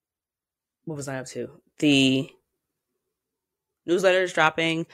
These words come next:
the refresh on the website, added some really, really bomb pictures. Shout out to Lamont and Amanda. I did a great shoot with them, and I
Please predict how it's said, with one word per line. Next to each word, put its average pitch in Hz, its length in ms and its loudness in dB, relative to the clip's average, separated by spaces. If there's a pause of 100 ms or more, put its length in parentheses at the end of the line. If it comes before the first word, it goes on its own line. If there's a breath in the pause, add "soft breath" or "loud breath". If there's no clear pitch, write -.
(320 soft breath)
the 135 360 0
refresh 170 420 -4
on 180 100 -6
the 170 80 -6
website, 147 800 -2 (320 soft breath)
added 147 240 2
some 135 320 -6
really, 151 500 -4 (260)
really 160 560 -4 (140)
bomb 131 300 -6
pictures. 139 480 -8
Shout 180 240 -6
out 220 180 -4
to - 80 -8
Lamont 151 640 -4 (160)
and 143 140 -8
Amanda. 139 580 0 (100)
I 135 120 -6
did 131 340 -8
a 120 300 -6 (200)
great 151 540 0
shoot - 560 0 (520 loud breath)
with 139 300 2
them, 127 440 0 (160)
and 127 600 -2 (180)
I 131 720 2